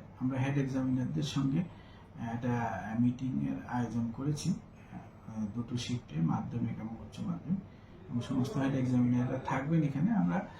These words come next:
ইভ্যালুয়েশনের বিভিন্ন বিষয়গুলো নিয়ে আলোচনা করব এখানে। তো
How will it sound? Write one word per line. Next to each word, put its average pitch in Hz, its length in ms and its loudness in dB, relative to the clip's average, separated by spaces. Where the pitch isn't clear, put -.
ইভ্যালুয়েশনের 160 680 6
বিভিন্ন 170 480 6
বিষয়গুলো 139 520 0
নিয়ে 143 260 2
আলোচনা 101 500 -2
করব - 260 -12
এখানে। - 440 -4
তো 143 220 0